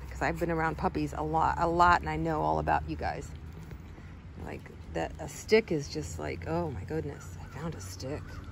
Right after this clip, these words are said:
Yeah, there's another one, but you have to go off the blanket to get it. Are you gonna do that? Would you actually venture off the blanket? Please don't. I don't want you to. I'd rather that you just stayed here, 'cause I don't feel like getting up. Come back.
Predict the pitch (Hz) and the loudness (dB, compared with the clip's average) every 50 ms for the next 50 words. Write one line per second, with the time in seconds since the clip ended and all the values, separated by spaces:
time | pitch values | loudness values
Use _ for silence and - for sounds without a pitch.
0 | - - - - - - - - - - - - - - - - - - - - | -12 -10 -10 -10 -10 -10 -10 -10 -10 -10 -10 -10 -10 -10 -10 -10 -10 -8 -4 -2
1 | 196 190 170 208 240 294 320 339 339 349 370 349 269 226 214 208 254 - - 226 | -2 4 8 8 8 10 10 10 10 10 10 10 10 8 8 8 6 6 6 6
2 | 202 240 226 226 - 220 175 220 240 247 240 - - - 190 175 196 180 156 98 | 10 10 10 10 10 6 6 8 8 8 6 4 2 2 6 6 6 6 6 4
3 | - - - - - - - - - - - - - - - - - - - - | -2 -4 -10 -12 -12 -14 -12 -12 -12 -12 -10 -10 -10 -10 -10 -10 -10 -10 -10 -10
4 | - - - - 190 202 202 208 196 190 202 226 240 269 320 392 381 - - 214 | -10 -8 -4 -2 0 4 6 6 8 8 8 10 10 10 10 10 8 6 2 0
5 | 196 196 196 165 190 208 170 185 202 208 - 240 226 196 208 208 214 208 - 226 | 2 2 2 4 6 8 10 10 8 8 6 4 6 8 8 6 6 6 8 8
6 | 220 214 214 - 190 202 214 226 240 - 277 - - - - 226 208 175 151 - | 8 8 8 6 4 4 6 6 6 4 4 2 2 2 4 6 6 6 4 2
7 | - 139 123 139 147 - - - 156 165 165 85 - 120 104 - - - - - | 0 -2 -2 -2 -4 -6 -8 -8 -6 -6 -4 -4 -4 -6 -6 -8 -8 -10 -8 -8
8 | - - - - - - - - - - - - - 202 190 180 233 240 254 254 | -8 -8 -8 -8 -10 -10 -10 -10 -10 -10 -10 -2 2 4 10 12 12 12 12 12
9 | 277 220 240 202 - 220 185 190 196 - - - 226 202 196 180 180 143 117 - | 10 10 8 8 8 4 2 2 0 -2 6 8 10 10 10 10 8 4 2 0
10 | - - - - - - - - - - - 180 196 180 - 208 180 175 170 180 | -2 -6 -10 -12 -12 -12 -12 -12 -6 -2 0 0 0 0 2 2 2 2 2 2
11 | 156 165 170 160 - - - - - - - - - - - - - - - - | 0 0 0 -4 -4 -6 -8 -10 -10 -10 -10 -10 -12 -12 -10 -10 -10 -10 -10 -12
12 | - - - - - - - - - - - - - - - 302 403 415 370 240 | -12 -12 -12 -12 -12 -12 -12 -12 -12 -12 -12 -12 -6 0 6 10 10 10 10 10
13 | - - | 6 2